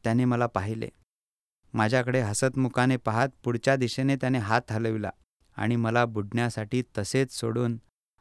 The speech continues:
आणखी हसत संतपणे माझ्या समोरून निघून गेला. नाईलाजाने अधिकाधिक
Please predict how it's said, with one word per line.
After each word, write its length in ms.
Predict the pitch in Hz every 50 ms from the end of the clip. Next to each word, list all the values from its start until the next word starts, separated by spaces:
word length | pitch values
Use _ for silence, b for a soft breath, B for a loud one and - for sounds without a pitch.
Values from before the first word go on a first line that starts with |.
| _
आणखी 420 | - 98 101 110 107 - - 151 151
हसत 500 | 131 113 113 - - 127 127 123 - -
संतपणे 680 | - - 117 135 131 123 - 123 113 - 117 123 123
माझ्या 380 | 123 120 110 101 104 113 123 123
समोरून 520 | - - - 107 107 113 117 117 117 113
निघून 380 | 113 110 107 101 101 107 110 107
गेला. 260 | 104 101 98 98 - - - _ _ _ _ _ _ _ _ _ _ _ _ _ _ _ _ _ _ _ _ _ _ _ _ _ _ _ _ -
नाईलाजाने 640 | 117 110 104 110 117 113 113 110 110 113 117 120 127
अधिकाधिक 600 | 123 113 107 107 123 123 - - 120 113 113 123